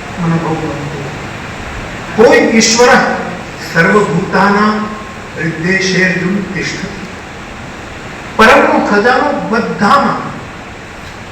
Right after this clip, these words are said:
એક કીડીથી લઈને કુંજર સુધી એક સમાન ખજાનો. પણ અશોકનું એ વાક્ય ગમે છે કે ચાવી ક્યાંક ખોવાઈ ગઈ છે. સતત પરિભ્રમણ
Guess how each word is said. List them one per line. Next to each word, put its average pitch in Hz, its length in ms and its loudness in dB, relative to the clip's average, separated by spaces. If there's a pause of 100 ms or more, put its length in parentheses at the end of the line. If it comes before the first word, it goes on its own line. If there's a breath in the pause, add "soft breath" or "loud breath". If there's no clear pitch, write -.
(240)
એક 208 100 6 (120)
કીડીથી 226 500 2
લઈને 214 300 6
કુંજર 196 420 6
સુધી - 320 -4 (2000)
એક 320 100 2 (160)
સમાન 214 520 6 (880)
ખજાનો. 151 420 0 (1120)
પણ 151 240 0 (460)
અશોકનું 160 440 -4
એ - 80 -4
વાક્ય 143 400 -4
ગમે 147 320 0
છે 170 120 -4 (760)
કે - 100 -10 (140)
ચાવી 151 360 0
ક્યાંક 160 220 0 (140)
ખોવાઈ 131 320 -8
ગઈ - 240 -12
છે. - 60 -12 (580)
સતત 214 220 4 (1000)
પરિભ્રમણ 170 580 2